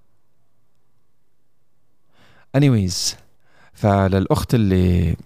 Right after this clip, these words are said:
سألتني عن السلف وورث،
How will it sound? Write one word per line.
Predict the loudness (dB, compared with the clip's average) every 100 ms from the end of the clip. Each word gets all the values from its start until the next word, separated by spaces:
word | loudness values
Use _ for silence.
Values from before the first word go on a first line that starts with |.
| -8
سألتني | -4 -2 -2 0 0
عن | 0 0
السلف | 0 0 0 0 -4 -12
وورث، | -2 0 0 -4 -12 -18 -20